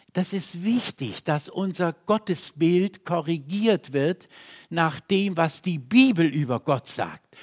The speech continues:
Nicht, was ich fühle, nicht, was andere denken und sagen, sondern eben wirklich ihn als meinen Vater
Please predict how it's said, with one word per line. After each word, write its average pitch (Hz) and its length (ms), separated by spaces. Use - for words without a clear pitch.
Nicht, 196 480
was 175 180
ich - 180
fühle, 208 540
nicht, 185 500
was 160 220
andere 147 720
denken 170 680
und 143 260
sagen, 110 540
sondern 151 560
eben 143 440
wirklich 156 720
ihn 160 480
als 139 600
meinen 165 680
Vater 147 800